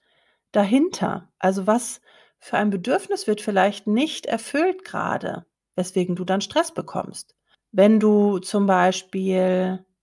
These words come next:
ja, einen Konflikt hast mit deinem Partner, mit deinem Ehemann oder ihr habt Sorgen, ihr habt Ängste, was für ein Bedürfnis wird da vielleicht nicht erfüllt? Vielleicht das Bedürfnis nach Liebe oder nach Geborgenheit.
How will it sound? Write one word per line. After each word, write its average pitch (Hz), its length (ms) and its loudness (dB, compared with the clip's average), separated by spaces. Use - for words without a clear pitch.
ja, 196 140 -4
einen 208 160 0
Konflikt - 480 -4
hast 220 140 -4
mit 202 140 -2
deinem 190 160 2
Partner, 196 320 -2
mit 190 140 0
deinem 185 220 0
Ehemann 208 640 2
oder 196 220 2
ihr 185 120 2
habt 185 180 -2
Sorgen, 226 380 4
ihr 202 100 4
habt - 160 -4
Ängste, 202 760 0
was 240 280 2
für - 120 2
ein 226 80 4
Bedürfnis 214 920 0
wird 233 220 0
da 220 100 0
vielleicht 208 300 -2
nicht 214 140 -6
erfüllt? 196 640 -2
Vielleicht 180 280 -4
das 190 100 -8
Bedürfnis 196 500 -4
nach 190 200 -4
Liebe 226 400 0
oder 175 220 -2
nach 175 200 -2
Geborgenheit. 196 920 -4